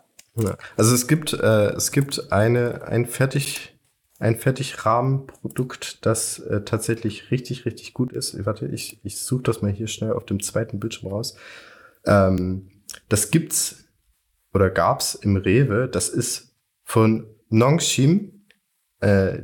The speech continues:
die Veggie-Variante.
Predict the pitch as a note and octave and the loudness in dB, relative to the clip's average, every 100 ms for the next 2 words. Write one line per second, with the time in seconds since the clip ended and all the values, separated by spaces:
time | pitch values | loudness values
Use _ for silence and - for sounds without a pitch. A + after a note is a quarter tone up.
0 | - G#2 G2+ G2+ - - _ _ _ _ | -4 2 2 2 -6 -18 _ _ _ _
1 | _ G2 G2 A#2+ C#3 A2+ G2 F#2+ F#2 F#2 | _ -8 2 2 2 2 2 2 0 0
2 | F2+ F#2 F2+ E2+ | -2 -2 -6 -8